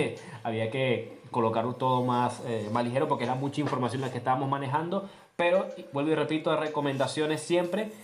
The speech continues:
el documental de Netflix, eh, El dilema de las redes sociales y La Tierra es plana, por si quieren complementar. Y de resto, bueno, busquen en noticias sobre lo, el tema de Spider-Man, que les va a, a encantar. Sin más nada que repetir, no olviden, no olviden seguirnos en nuestras redes sociales,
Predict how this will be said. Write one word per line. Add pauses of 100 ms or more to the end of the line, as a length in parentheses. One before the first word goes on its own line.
(220)
el
documental
de
Netflix,
eh,
El
dilema
de
las
redes
sociales (300)
y
La
Tierra
es
plana,
por
si
quieren
complementar.
Y
de
resto,
bueno,
busquen
en
noticias
sobre
lo,
el
tema
de
Spider-Man,
que
les
va (280)
a,
a
encantar. (640)
Sin
más
nada
que
repetir,
no
olviden, (140)
no
olviden
seguirnos
en
nuestras
redes
sociales,